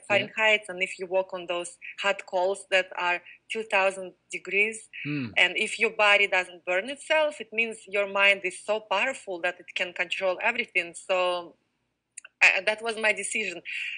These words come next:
Speaker 2: I couldn't, I didn't know if I would be able to walk and not burn myself, but I, I thought, if my mind is able to control my body and I walk and I don't burn my feet, it means that, um, my body is able to heal my, to heal itself.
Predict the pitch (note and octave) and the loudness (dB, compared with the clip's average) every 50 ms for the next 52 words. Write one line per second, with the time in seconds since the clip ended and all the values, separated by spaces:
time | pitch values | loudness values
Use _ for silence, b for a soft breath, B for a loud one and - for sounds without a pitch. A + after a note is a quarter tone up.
0 | B B B F#3+ G3 F#3+ - - B3 C4 C#4 A#3 F3 F3+ G#3+ G#3 G3 F3+ - C#4 | B B B 4 4 4 2 -2 -4 -4 -4 -2 4 6 6 6 6 4 -2 -8
1 | C4+ C4 A#3+ A#3+ B3+ B3 A3+ G#3 - G3+ F#3 F3+ F#3 - - F#3+ F#3 F#3 F3+ F#3 | -8 -6 -4 0 0 2 2 0 0 -2 -6 -6 -8 -6 0 4 6 6 6 4
2 | F3+ F3 - - - F3+ F3+ G3 F#3+ F#3+ F#3+ F3 F3 F3 E3 D#3 _ F#3+ G#3 G#3+ | 0 -4 -4 -8 -8 0 0 0 0 0 -4 -6 -6 -8 -8 -6 _ -2 -2 -2
3 | G3 F3+ E3+ E3 - F#3 E3 E3 D#3+ - - F3 - F#3 F3 F3 - - - F3+ | 0 -2 -4 -4 -2 -2 -2 -2 -2 -4 -6 -4 -2 -2 -2 -2 -2 0 4 4
4 | F3 F3 E3+ E3 E3 E3+ - _ _ A#3+ A3+ G3 F3 - - B B B B B | 6 6 6 4 2 0 -4 _ _ 0 2 2 2 0 -4 B B B B B
5 | B B - F#3 - - G#3 G3 G3 G#3 A3 A3+ G#3+ G#3 F#3 F3 G#3 G3 G3 G3 | B B -12 -12 -6 0 0 0 2 4 2 2 2 0 0 0 2 2 2 0
6 | F#3+ - F#3+ - F#3+ F#3 - - G#3 G3 G3 F3+ E3+ - F#3 F3+ F#3 G3+ A3+ A#3 | 0 -2 -8 -8 -8 -8 -4 -2 -2 0 0 -2 -2 2 4 6 6 6 4 4
7 | - - - F3+ E3+ E3+ E3 - _ _ - G3 G#3+ A3 - F3 G3 G3+ G#3 G3+ | 0 0 0 -2 -2 -2 -8 -14 _ _ 2 4 4 4 2 0 0 0 0 0
8 | G3+ F#3+ F3+ E3 - E3+ F#3 F#3 G3+ G3+ F#3 F#3+ G3+ G3 F#3 F3 E3 D#3+ - - | -2 -8 -12 -4 -4 -4 -2 -2 -4 -6 -2 -2 -2 -2 -2 -4 -8 -10 -4 0
9 | C4 D4 E4+ F4 - B B B B B B F#3+ F#3+ - A3 B3 B3+ C4 B3+ A#3+ | 0 0 0 -2 -6 B B B B B B -2 -2 2 6 6 6 6 4 -2
10 | - - _ G#3 G#3 G3+ G3+ G#3 G3+ G3+ - F3+ F#3 F#3 F#3 F3 E3 E3 F3+ - | -8 -4 _ 4 6 6 6 6 4 0 -2 2 2 4 4 2 0 -4 -12 -4
11 | - G3 F#3+ F#3 G#3 A3 A3 A3 G3+ F#3+ G3+ G3+ G3 G3 F#3+ - - - - A#3 | -2 -2 0 2 2 2 4 2 2 2 2 2 2 0 0 -2 -8 -8 -4 -4
12 | A3 G3+ F3+ F3 E3 E3 - - _ - - D3+ - - G3 F3+ - C#4+ C#4 A3+ | -4 -2 0 0 0 0 0 -4 _ -12 -12 -12 -10 -12 -12 -6 -4 -2 -2 -2
13 | G3+ - - - E3+ D#3 D#3 D#3 | -2 -4 0 2 4 4 4 2